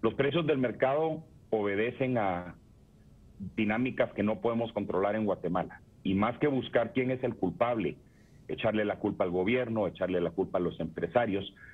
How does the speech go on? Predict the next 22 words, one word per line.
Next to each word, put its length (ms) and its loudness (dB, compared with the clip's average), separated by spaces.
lo 140 2
que 100 2
nos 180 -2
toca 260 2
es 80 -4
ser 160 -2
proactivos 640 0
y 60 -2
buscar 300 0
una 180 0
solución. 480 -2
¿Cuál 260 2
es 140 -2
el 100 2
impacto 480 2
en 100 0
el 120 0
plazo 440 0
del 160 -2
tiempo 420 0
de 120 0
la, 340 0